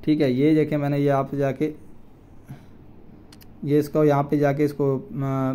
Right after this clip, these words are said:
करूँगा, इसमें ऐड करूँगा। अलाउ किया यहाँ से जाके,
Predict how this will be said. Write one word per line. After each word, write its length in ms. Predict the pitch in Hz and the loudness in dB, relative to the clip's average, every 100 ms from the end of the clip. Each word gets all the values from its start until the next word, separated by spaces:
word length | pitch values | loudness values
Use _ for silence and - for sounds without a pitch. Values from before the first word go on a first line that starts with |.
| 131 - - | -6 -12 -12
करूँगा, 340 | - 135 143 143 | -4 -2 2 0
इसमें 260 | 139 139 | 0 -4
ऐड 240 | 131 135 147 | 0 0 2
करूँगा। 380 | 147 151 160 160 - - - | 0 2 0 -2 -10 -20 -2
अलाउ 240 | 135 147 | 2 2
किया 200 | 147 165 | 4 2
यहाँ 120 | 156 151 | 4 2
से 120 | 156 | 2
जाके, 460 | 151 151 170 - | 2 2 -2 -4